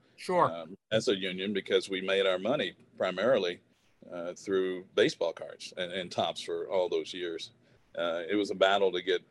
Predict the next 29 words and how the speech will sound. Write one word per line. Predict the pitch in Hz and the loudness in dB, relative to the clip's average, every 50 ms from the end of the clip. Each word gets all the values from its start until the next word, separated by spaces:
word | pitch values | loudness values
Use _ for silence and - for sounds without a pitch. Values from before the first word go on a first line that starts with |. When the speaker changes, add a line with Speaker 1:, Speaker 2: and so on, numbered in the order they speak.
| _ - 53 60 | _ -20 -20 -20
Speaker 2:
uh, | 80 82 78 - | -20 -20 -12 -6
Topps | - 101 92 92 80 - | -2 -2 -2 -2 -2 -4
to | - 87 | -8 -6
lose | 85 90 98 101 98 95 90 - | -2 0 0 0 0 -2 -6 -8
its | 92 85 - - - _ _ _ _ _ _ - | -10 -10 -12 -14 -14 _ _ _ _ _ _ 0
exclusivity, | - 101 - - - 90 87 - - 147 139 127 107 90 90 87 - - _ _ _ - - _ _ - | 0 0 0 -2 -8 -6 -6 2 4 6 6 6 6 2 0 -4 -8 -14 _ _ _ -20 -20 _ _ -6
and | 92 95 98 95 | -4 -2 0 2
they | 98 98 101 98 - - | 2 2 2 0 -4 -8
feared | - - 110 107 101 98 95 87 | -4 0 2 4 4 4 2 0
that | 87 90 85 | -2 -2 2
they | 92 92 92 | 2 2 2
would | 87 87 82 | 0 -2 -4
lose | 85 95 92 92 90 - | -4 -4 -4 -6 -8 -6
money. | 104 104 117 123 98 | -4 -2 -2 0 0
Well, | 92 92 95 92 90 90 - | 2 4 4 4 4 2 -2
when | 95 98 92 | -6 -6 -6
you | 90 95 90 | -4 0 2
open | 101 110 107 117 98 | 2 2 2 0 -2
it | 98 98 | 0 2
up | 101 110 - - | 2 2 2 2
to | 104 | 2
all | 98 101 104 101 | 2 2 2 2
the | 95 92 117 | 2 2 0
other | 147 135 110 | 0 0 -2
card | - - 92 87 85 - | -4 -4 -4 -4 -4 -8
companies, | - - 85 - - 110 101 101 104 - - - | -10 -14 -14 -12 -12 -14 -14 -14 -14 -12 -6 0
everybody | 139 - 208 - 107 101 85 85 82 | 4 4 4 6 4 4 2 0 -4
made | 80 80 76 - | -12 -14 -14 -14
money. | 80 76 71 73 | -16 -20 -20 -20